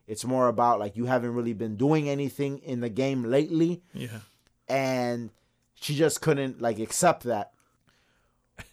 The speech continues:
Speaker 1: Is this, is this the world we live in where, like, you, like, people just can't accept the reality of a situation when, when it's, like, presented to them,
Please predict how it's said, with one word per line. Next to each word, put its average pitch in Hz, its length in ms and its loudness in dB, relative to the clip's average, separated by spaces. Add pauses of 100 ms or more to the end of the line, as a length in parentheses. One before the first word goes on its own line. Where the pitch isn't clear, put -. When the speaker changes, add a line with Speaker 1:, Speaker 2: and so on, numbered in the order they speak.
(180)
Speaker 1:
Is 202 280 2
this, 269 400 0 (320)
is 160 320 0
this 247 400 -4 (600)
the 156 200 0
world 165 380 4
we 131 140 0
live 113 280 0
in 107 160 -8 (120)
where, 127 720 4
like, 131 260 0
you, 131 160 -2 (120)
like, 135 200 2
people 156 280 -2
just 143 260 0
can't 147 240 -2
accept 123 380 -2
the 127 100 0
reality 113 640 2
of 101 120 -4
a 101 60 -8
situation 110 720 -6
when, 156 240 2 (240)
when 170 160 4
it's, 185 200 4
like, 175 180 4
presented 165 560 2
to 160 160 4
them, 151 260 0